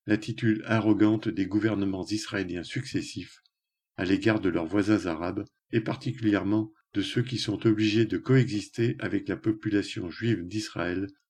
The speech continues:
dans des frontières communes. Les États-Unis, grands maîtres du jeu, réfléchissent à d'autres alliances potentielles dans cette région où règne un équilibre fragile et qui regorge de pétrole.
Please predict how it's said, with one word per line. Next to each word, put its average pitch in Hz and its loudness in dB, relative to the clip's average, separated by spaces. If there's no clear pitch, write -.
dans 98 0
des 95 2
frontières 107 0
communes. 95 -2
Les 82 -6
États-Unis, 131 2
grands 98 2
maîtres 127 4
du 98 0
jeu, 120 4
réfléchissent 131 2
à 101 4
d'autres 127 8
alliances 113 2
potentielles 117 0
dans 104 2
cette - -4
région 98 0
où 110 4
règne 107 6
un 92 0
équilibre 107 2
fragile 95 -2
et 107 0
qui - -2
regorge 90 0
de - -10
pétrole. 85 -6